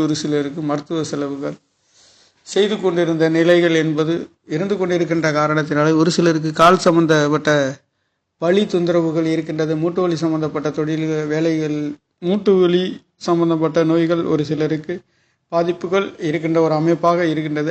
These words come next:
அந்த வகையிலேயே நாலாம் இடத்திலே இருக்கக்கூடிய சனி பகவான் உங்களுடைய பத்தாம் இடத்தை நாலு, பத்து தொடர்பு பெறுகின்றது. தொழில் காரகன் பத்தாம் இடத்தை பார்க்கின்றது மட்டுமல்லாதது,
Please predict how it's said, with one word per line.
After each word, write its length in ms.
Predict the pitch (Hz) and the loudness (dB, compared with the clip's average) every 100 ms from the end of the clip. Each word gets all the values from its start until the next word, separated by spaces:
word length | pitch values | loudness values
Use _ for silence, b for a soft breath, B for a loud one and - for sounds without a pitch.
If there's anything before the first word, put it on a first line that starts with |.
| - | -6
அந்த 140 | 147 | -4
வகையிலேயே 580 | 151 156 170 170 175 185 - - _ _ _ - - _ _ _ _ | -4 -2 -2 -2 -2 -4 -6 -14 _ _ _ -20 -20 _ _ _ _
நாலாம் 360 | 165 180 190 180 | 0 4 4 4
இடத்திலே 300 | 175 165 175 | 2 4 4
இருக்கக்கூடிய 480 | 170 175 160 170 170 | 4 2 2 4 2
சனி 260 | 156 160 180 | 2 0 0
பகவான் 480 | 170 156 180 190 185 | 0 2 2 2 0
உங்களுடைய 420 | 165 156 160 156 | 0 2 2 2
பத்தாம் 380 | 156 151 180 175 | 0 0 0 2
இடத்தை 260 | 156 156 | 0 0
நாலு, 300 | 151 156 180 175 | 0 0 0 -2
பத்து 240 | 160 151 | -4 -6
தொடர்பு 400 | 147 156 165 165 | -4 -2 0 -2
பெறுகின்றது. 480 | 156 151 151 156 151 | -2 -4 -4 -4 -4
தொழில் 400 | 139 156 165 175 | -4 -4 -2 -2
காரகன் 340 | 156 151 147 147 | -2 -2 -4 -6
பத்தாம் 300 | 147 160 160 | -4 -2 -2
இடத்தை 240 | 156 156 | -2 -4
பார்க்கின்றது 480 | 143 156 151 147 147 | -2 -2 -2 -4 -2
மட்டுமல்லாதது, 760 | 147 147 156 156 156 151 160 | -4 -4 -2 0 0 -2 -4